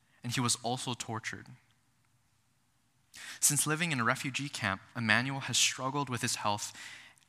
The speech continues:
and access to the necessary medications that has been very limited. Recently, with the help of a Christian organization, Emmanuel received the prescriptions he needed,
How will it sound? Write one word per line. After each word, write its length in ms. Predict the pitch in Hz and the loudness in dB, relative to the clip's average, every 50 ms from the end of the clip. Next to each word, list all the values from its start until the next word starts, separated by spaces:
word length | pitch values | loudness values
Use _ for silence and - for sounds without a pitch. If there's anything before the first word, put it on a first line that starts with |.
| _ | _
and 220 | - 117 110 104 110 - | 4 4 4 4 2 0
access 520 | 113 120 135 - - - 131 113 - - | 0 0 0 -2 -2 -2 0 0 0 0
to 120 | - - | 0 -2
the 60 | - 113 | -4 -2
necessary 540 | 107 113 117 - 147 - - - 135 131 | -2 -2 -2 -2 0 0 0 0 0 0
medications 1000 | - 120 117 110 120 - - - 123 123 117 - - 101 92 92 95 - - - - - - _ _ _ _ _ _ _ _ _ _ _ - - - | 0 2 2 0 0 -2 -4 -4 -2 0 0 0 -2 -2 -4 -6 -6 -4 -4 -4 -6 -10 -16 _ _ _ _ _ _ _ _ _ _ _ -20 -14 -8
that 100 | - 117 | -4 -2
has 180 | 113 123 123 113 | 0 0 -2 -2
been 160 | 120 113 107 | -2 -4 -4
very 240 | 104 117 113 117 120 | -2 0 2 2 2
limited. 500 | 117 113 113 117 110 98 95 110 127 120 110 - - | 0 -2 -2 -2 -2 -4 -6 -10 -12 -16 -20 -14 -4
Recently, 680 | - 131 127 - - 175 160 101 127 123 110 107 110 123 | 2 4 6 6 6 4 2 -4 -4 -2 -2 -2 -4 -6
with 120 | - 131 123 | -6 -6 -6
the 80 | - | -4
help 180 | 120 - 127 - | -2 -4 -4 -4
of 120 | 143 117 | -4 -8
a 40 | 123 | -8
Christian 400 | - - - 143 - - 147 131 | -8 -4 -2 0 0 0 0 -2
organization, 840 | - 98 120 123 123 120 117 107 110 104 101 - - 98 92 95 - - - - - - - - _ _ _ - | -2 -2 -2 0 0 0 -2 -2 -2 -2 -2 -2 -4 -6 -8 -12 -16 -20 -20 -20 -20 -20 -20 -20 _ _ _ -2
Emmanuel 540 | 127 117 110 107 113 127 143 143 139 139 135 | 2 4 6 6 6 4 2 -2 -4 -4 -4
received 800 | 113 117 113 - - - - 131 123 120 107 104 98 - - - - - - _ _ - - - - | -2 0 2 2 2 2 -2 -2 -2 -2 -2 -4 -4 -6 -10 -12 -14 -20 -20 _ _ -20 -20 -12 -10
the 80 | 117 | -8
prescriptions 640 | - - 113 - - - 139 - - - 139 127 - | -2 0 2 2 2 2 0 -2 -2 -2 -2 0 -2
he 120 | - 131 120 | 0 -2 -2
needed, 360 | 113 107 101 101 90 90 | -4 -4 -6 -6 -8 -8